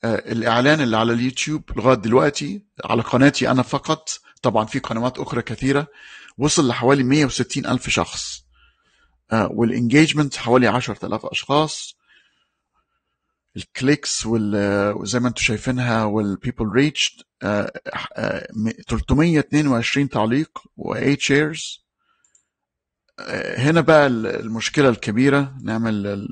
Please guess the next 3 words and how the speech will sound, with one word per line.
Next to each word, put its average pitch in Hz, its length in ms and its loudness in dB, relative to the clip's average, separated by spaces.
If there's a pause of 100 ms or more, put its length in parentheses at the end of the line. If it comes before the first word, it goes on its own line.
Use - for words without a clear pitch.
(120)
لل-، 95 580 -4 (880)
all 117 220 0
comments. 117 640 -2